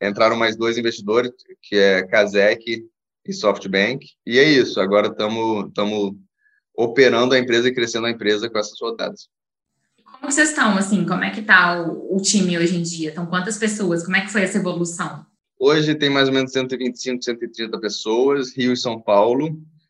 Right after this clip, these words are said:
Speaker 1: O time inicial era literalmente três pessoas e ficou pequeno por bastante tempo, quinze pessoas, bastante tempo.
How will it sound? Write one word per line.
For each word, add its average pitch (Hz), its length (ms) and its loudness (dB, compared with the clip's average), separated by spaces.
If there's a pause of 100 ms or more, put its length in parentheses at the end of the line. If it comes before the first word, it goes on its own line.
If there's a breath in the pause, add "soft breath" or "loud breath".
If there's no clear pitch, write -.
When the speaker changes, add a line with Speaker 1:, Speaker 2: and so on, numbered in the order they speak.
(160)
Speaker 1:
O 113 200 -2
time 135 240 0
inicial 127 440 6
era 113 140 4
literalmente 117 580 -2
três 113 300 0
pessoas 107 600 0
e 107 80 -6
ficou 110 280 -4
pequeno 113 400 -8
por 113 120 -14
bastante 120 420 -6
tempo, 104 540 -6
quinze 110 280 -10
pessoas, 104 420 -2
bastante 101 600 -8
tempo. 107 400 -8